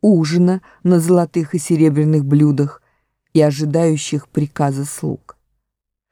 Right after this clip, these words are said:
Однако никогда он не был так счастлив.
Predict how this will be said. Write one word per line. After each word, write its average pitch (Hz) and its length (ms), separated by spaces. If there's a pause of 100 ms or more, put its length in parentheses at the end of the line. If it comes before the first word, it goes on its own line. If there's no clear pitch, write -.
(380)
Однако 262 720 (220)
никогда 180 920 (120)
он 156 300
не 165 120
был 160 220
так 147 300
счастлив. - 760